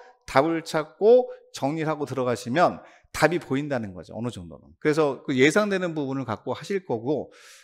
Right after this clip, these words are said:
이게 이제 백 문제니까 요걸 갖고 이제 완벽하게 일단 정리를 하신 다음에 동형 모의고사가 네 번 가나? 네 번 우리가? 네 번 가거든요. 그러니까 이게 실전 연습이 동형이에요. 무슨 말인지 아시겠죠?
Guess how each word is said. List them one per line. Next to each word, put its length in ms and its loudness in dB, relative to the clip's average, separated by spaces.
이게 140 0
이제 140 0
백 220 -2
문제니까 920 0
요걸 220 4
갖고 280 2
이제 280 2
완벽하게 540 4
일단 260 2
정리를 340 -4
하신 260 -6
다음에 440 4
동형 580 2
모의고사가 840 2
네 200 10
번 280 6
가나? 260 2
네 140 0
번 180 -2
우리가? 300 -10
네 160 8
번 180 4
가거든요. 600 -6
그러니까 260 4
이게 420 4
실전 500 0
연습이 320 0
동형이에요. 680 -6
무슨 220 0
말인지 200 2
아시겠죠? 540 -2